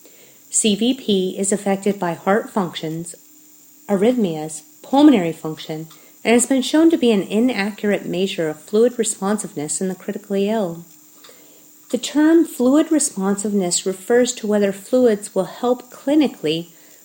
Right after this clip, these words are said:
versus whether a particular endpoint is achieved.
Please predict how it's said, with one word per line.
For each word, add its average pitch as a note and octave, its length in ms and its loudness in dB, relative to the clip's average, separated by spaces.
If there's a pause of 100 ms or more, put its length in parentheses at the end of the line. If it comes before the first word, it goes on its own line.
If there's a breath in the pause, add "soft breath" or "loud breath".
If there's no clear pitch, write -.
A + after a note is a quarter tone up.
versus B3+ 440 2
whether A3+ 300 0
a G#3+ 180 -2
particular C#4 760 -2
endpoint G3 680 -4
is F3 140 -8
achieved. F3 600 -4